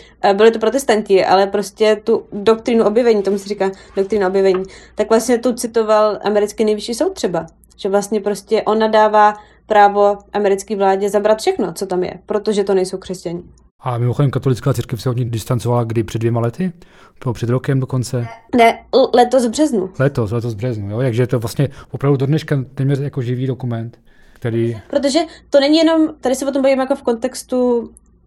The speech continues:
Speaker 1: jako Spojených států, že jo? Ale ta doktrína objevení se netýkala jenom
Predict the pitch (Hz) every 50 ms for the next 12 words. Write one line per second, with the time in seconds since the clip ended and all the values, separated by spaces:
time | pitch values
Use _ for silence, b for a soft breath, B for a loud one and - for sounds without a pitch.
0 | _ _ - 226 220 - 233 226 220 220 - 240 233 240 233 - 220 226 226 233
1 | 226 190 180 180 - - - - 185 190 190 190 208 202 202 196 196 - 233 214
2 | 208 208 208 208 208 202 214 208 214 214 214 - 226 220 214 208 208 233 226 -
3 | 220 202 196 190 185 185 185 180 180 190